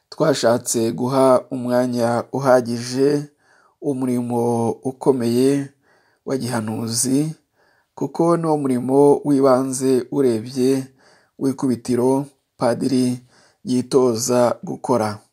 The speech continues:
kugira ngo n'indi yose izakurikireho, kandi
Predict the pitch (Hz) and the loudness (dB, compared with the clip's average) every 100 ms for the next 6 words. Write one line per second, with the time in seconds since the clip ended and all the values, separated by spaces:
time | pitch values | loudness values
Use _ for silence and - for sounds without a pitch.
0 | _ _ _ _ _ _ 135 131 123 131 | _ _ _ _ _ _ -6 -2 0 0
1 | 139 135 135 127 120 - 139 135 135 131 | -2 0 2 2 2 0 2 4 2 -2
2 | _ - _ _ - 131 131 135 131 143 | _ -20 _ _ -6 -2 -2 -2 -2 -4
3 | 135 131 120 143 151 139 - _ - 151 | -4 -2 0 0 0 -2 -6 _ 2 4
4 | 170 170 | 2 -2